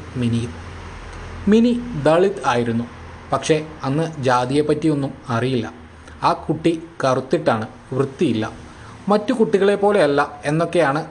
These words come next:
പ്രശ്നം. മിനിയുടെ ചെവി എപ്പോഴും പൊട്ടി ഒലിച്ചുകൊണ്ടാണ്, മൂക്കും. പേൻ നെറ്റിയിൽ വന്ന് നിൽക്കും. ആകെ രണ്ട് കുപ്പായമുണ്ട്. അതാണെങ്കിൽ തിരുമ്പുമില്ല. പുഴുപ്പല്ലത്തി.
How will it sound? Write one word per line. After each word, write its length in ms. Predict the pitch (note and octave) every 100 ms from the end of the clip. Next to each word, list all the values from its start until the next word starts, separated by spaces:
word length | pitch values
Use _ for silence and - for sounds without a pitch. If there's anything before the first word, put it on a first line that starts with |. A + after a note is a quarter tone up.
| -
പ്രശ്നം. 360 | B2 - B2 - - - - - -
മിനിയുടെ 320 | C3+ C#3 D3+ F3
ചെവി 440 | E3 D3 D#3 E3 C3+
എപ്പോഴും 580 | A#2+ - D3+ D3+ D#3+ -
പൊട്ടി 280 | E3 D#3+ A#3
ഒലിച്ചുകൊണ്ടാണ്, 600 | D3 A#2+ C3+ C3 A#2 G#2 - - C3
മൂക്കും. 340 | A#2+ A#2+ B2+ - - - - - - - -
പേൻ 240 | E3 F#3 G3+ - D#3+
നെറ്റിയിൽ 560 | D3+ D3 - A3 A3+
വന്ന് 280 | F#3 D3 E3
നിൽക്കും. 320 | A#2+ A2 B2+ A#2+ - - B2+
ആകെ 360 | C3 D3+ E3+ -
രണ്ട് 360 | C3 C3+ D#3+
കുപ്പായമുണ്ട്. 600 | - C#3+ - C3+ C3+ A2 - - - - - -
അതാണെങ്കിൽ 540 | C3 D3+ D#3 D3+ D#3+ - -
തിരുമ്പുമില്ല. 640 | C3+ C#3+ D3+ E3 B2+ A2 - - - - -
പുഴുപ്പല്ലത്തി. 680 | C3+ C3 B2 C3 B2 - A#2